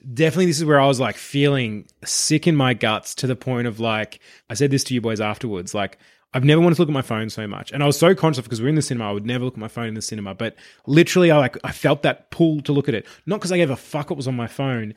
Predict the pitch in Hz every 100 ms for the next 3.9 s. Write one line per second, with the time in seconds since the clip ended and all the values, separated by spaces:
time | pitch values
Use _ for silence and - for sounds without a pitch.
0 | _ _ - 143 147 147 147 165 175 165
1 | 113 117 120 139 120 117 110 139 147 143
2 | 135 123 98 143 160 160 175 156 143 147
3 | 127 127 - 131 135 127 131 123